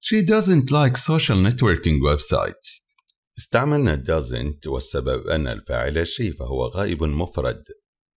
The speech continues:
وكذلك نستعملها إذا كان الفاعل he و it أو أي اسم ينوب عنهم. Do you send lots of text messages? Yes, I do.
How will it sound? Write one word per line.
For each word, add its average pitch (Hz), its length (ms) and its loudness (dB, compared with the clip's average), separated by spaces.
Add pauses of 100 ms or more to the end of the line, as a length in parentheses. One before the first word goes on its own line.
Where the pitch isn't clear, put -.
(500)
وكذلك 78 540 0
نستعملها 73 560 -2
إذا 67 180 -2
كان 73 260 -4
الفاعل 62 640 -2
he 69 280 -6
و 60 140 -4
it - 440 -6 (280)
أو 123 180 2
أي 64 340 -4
اسم 71 260 -8
ينوب 62 320 -4
عنهم. 69 400 -4 (1200)
Do 156 80 4
you 190 200 4
send 127 280 4
lots 101 280 2
of 73 220 2
text - 380 -2
messages? 95 800 0 (880)
Yes, 190 280 2
I 69 180 4
do. 104 440 2